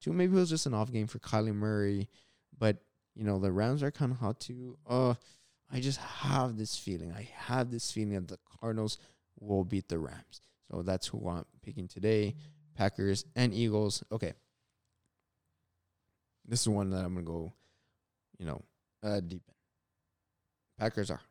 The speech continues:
hot. They're gonna fucking destroy 'em. It, they're favored eight and a half. Pick the Packers.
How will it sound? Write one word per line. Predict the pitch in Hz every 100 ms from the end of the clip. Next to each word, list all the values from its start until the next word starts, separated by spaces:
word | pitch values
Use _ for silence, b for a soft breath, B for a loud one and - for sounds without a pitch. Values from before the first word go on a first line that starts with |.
| _ _ _ _ _ -
hot. | 87 - - - _ _ _ _ _
They're | - 113
gonna | 135 87
fucking | - 95 82 76 - _ _ _ -
destroy | 85 - 101
'em. | 85 73
It, | - 113 110
they're | 127
favored | 139 131 123 113 -
eight | 117
and | 107
a | 110
half. | 95 98 - _ _ _ _ _
Pick | - 98 - - _ -
the |
Packers. | 92 - 90 95 123